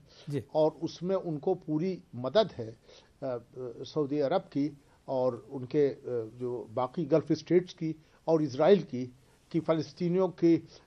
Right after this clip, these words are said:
Speaker 2: کو کسی طرح تباہ کر دیا جائے اور ان کا، وہ، ان کو کوئی حقوق نہ ملیں اور نہ ان کے وہ survive کریں۔ یہ تو اسرائیل کی پرانی پالیسی ہے جس میں داعش جو ہے وہ پوری طرح ان کے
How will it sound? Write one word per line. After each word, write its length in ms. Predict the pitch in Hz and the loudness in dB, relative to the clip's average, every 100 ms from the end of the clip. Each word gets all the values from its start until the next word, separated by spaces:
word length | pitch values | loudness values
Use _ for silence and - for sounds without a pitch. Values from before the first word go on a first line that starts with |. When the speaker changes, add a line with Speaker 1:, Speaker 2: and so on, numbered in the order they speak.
| - 151 | -2 0
Speaker 2:
کو 140 | - 160 | 2 0
کسی 320 | - 170 220 | 0 -2 0
طرح 260 | - 156 151 - _ - 135 131 135 | 2 4 2 -2 _ -6 -4 -4 -4
تباہ 240 | 143 151 | 2 2
کر 140 | 175 170 | 4 2
دیا 240 | 151 165 | 6 4
جائے 240 | 139 143 180 - _ _ | 6 2 0 -6 _ _
اور 220 | 151 139 139 139 139 135 123 135 131 | 4 4 4 -2 0 0 -4 -8 -6
ان 200 | 160 156 | -6 -2
کا، 200 | 156 160 143 | 4 4 4
وہ، 220 | 151 147 143 - | 2 2 -2 -14
ان 180 | - 156 | -6 -4
کو 220 | 151 170 - - _ 180 - | 0 0 0 -8 _ -12 2
کوئی 240 | 185 170 - _ - 147 123 151 143 139 135 135 143 143 | 4 4 0 _ -14 -14 -10 -4 -4 -4 -8 -10 -8 -2
حقوق 320 | 156 190 170 | 4 4 4
نہ 60 | |
ملیں 280 | 160 135 151 180 - | 0 0 -2 -6 -10
اور 140 | - 160 | -2 2
نہ 80 | 170 | 4
ان 180 | 170 | 4
کے 220 | 156 165 156 - | 2 2 0 0
وہ 300 | 147 143 156 | -4 -2 -2
survive 400 | 147 156 143 175 | 0 0 2 2
کریں۔ 180 | 151 135 - - - | 0 -4 -6 -14 -4
یہ 120 | 214 | -2
تو 120 | 247 | -2
اسرائیل 340 | 262 214 247 240 | -2 0 0 0
کی 120 | 247 | -2
پرانی 320 | 240 233 247 | 2 2 2
پالیسی 520 | 240 208 190 185 180 | 2 2 0 0 0
ہے 100 | 160 185 - _ | 0 -2 -10 _
جس 240 | 170 180 196 | -12 -8 0
میں 140 | 220 - - | 2 2 0
داعش 440 | 151 175 196 - | 6 8 8 4
جو 120 | 175 | 2
ہے 120 | 151 165 - - | 2 0 -2 -2
وہ 60 | 190 | -2
پوری 260 | 185 190 180 | 2 0 4
طرح 280 | 185 180 170 - - | 6 6 4 -2 -2
ان 140 | 170 | 0
کے 220 | 160 175 | 4 2